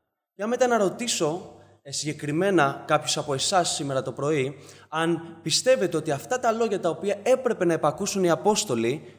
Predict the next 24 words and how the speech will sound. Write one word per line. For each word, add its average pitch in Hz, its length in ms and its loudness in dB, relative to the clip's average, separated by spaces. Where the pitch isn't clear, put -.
εκείνη 151 340 -2
την 139 120 -8
περίοδο, 131 720 -2
αν 147 180 -2
πρέπει 175 220 -4
και 170 120 -4
εμείς 202 240 0
να 226 80 -4
τα 185 60 -2
επακούσουμε 160 680 -4
σήμερα, 156 760 0
οι 196 80 -10
περισσότεροι, 208 520 0
αν 202 120 0
όχι 214 180 -4
όλοι, 214 120 -2
θα 202 120 -4
λέγατε, 226 500 0
«Βεβαίως, 220 720 -2
πρέπει 262 220 0
να 190 80 4
το 151 80 0
κάνουμε 127 320 -2
αυτό». 113 340 -6